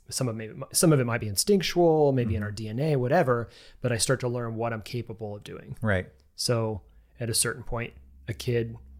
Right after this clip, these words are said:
Speaker 1: maybe through some coaching, but also I wonder if it would have happened anyways, starts to crawl,
Speaker 2: Mm-hmm.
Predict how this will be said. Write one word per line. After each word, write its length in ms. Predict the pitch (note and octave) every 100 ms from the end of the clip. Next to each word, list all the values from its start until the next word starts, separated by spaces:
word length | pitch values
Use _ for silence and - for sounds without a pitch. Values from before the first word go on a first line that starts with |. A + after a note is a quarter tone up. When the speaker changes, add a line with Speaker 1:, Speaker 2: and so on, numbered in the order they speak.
| -
Speaker 1:
maybe 340 | C3+ C#3+ D3+ B2+
through 420 | - - - C3
some 300 | - D3 G3+
coaching, 480 | C#3 A#2+ - C3 C#3+
but 160 | B2
also 380 | - A#2+ D#3 C3
I 100 | G#2
wonder 240 | G2+ G#2+ G#2+
if 100 | G#2
it 80 | A2
would 100 | G#2
have 80 |
happened 280 | - G2+ G#2
anyways, 360 | B2 C3 G#2+ A2+
starts 340 | - A2+ -
to 80 | -
crawl, 480 | - C#3 C3 - - -
Speaker 2:
Mm-hmm. 360 | A2 G2 G#2+